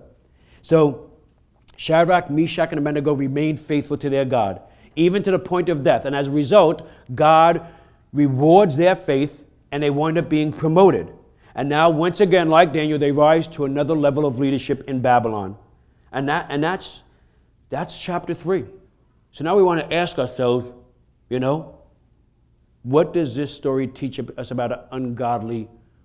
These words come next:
living a godly life in an ungodly world? But I want to pause there, 'cause if you're coming in here for the first time, if you don't believe in God, you might be thinking, you know, cool story, but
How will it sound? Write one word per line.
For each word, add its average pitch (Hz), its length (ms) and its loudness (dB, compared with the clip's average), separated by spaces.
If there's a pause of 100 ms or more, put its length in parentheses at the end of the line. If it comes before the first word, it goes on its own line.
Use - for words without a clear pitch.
(640)
living 131 540 -4
a 120 80 -10
godly 127 420 -2
life 123 260 -4
in 113 80 -8
an 110 100 -10
ungodly 117 380 -6
world? 104 220 -6
But 135 100 -4
I 196 60 0
want 233 140 -4
to - 40 -4
pause 151 300 -2
there, 98 200 -8 (440)
'cause 165 160 -2
if 160 140 -2
you're 220 320 2 (500)
coming 190 240 2
in 185 80 4
here 185 120 0
for 180 100 -2
the 170 80 2
first 175 300 2
time, 170 260 0
if 123 180 -6
you 160 100 0
don't 175 200 2
believe 165 260 4
in 160 80 -2
God, 160 240 4
you 196 120 2
might 233 100 2
be 185 120 0
thinking, 180 320 -2
you 180 60 2
know, 196 400 2 (1500)
cool 254 320 0
story, 214 320 4
but 165 260 4